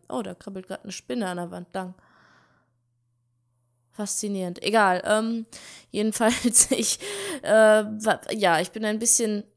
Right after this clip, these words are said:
nervös, ähm, weil ich wirklich nicht weiß, wie ich auf das Spiel reagiere. Bei Amnesia hatte ich, ähm,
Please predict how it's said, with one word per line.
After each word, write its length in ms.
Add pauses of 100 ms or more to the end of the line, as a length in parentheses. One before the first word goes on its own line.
(1200)
nervös, 800
ähm, 480
weil 180
ich 140
wirklich 240
nicht 180
weiß, 220
wie 60
ich 160
auf 80
das 160
Spiel 240
reagiere. 920 (360)
Bei 180
Amnesia 800
hatte 260
ich, 380
ähm, 640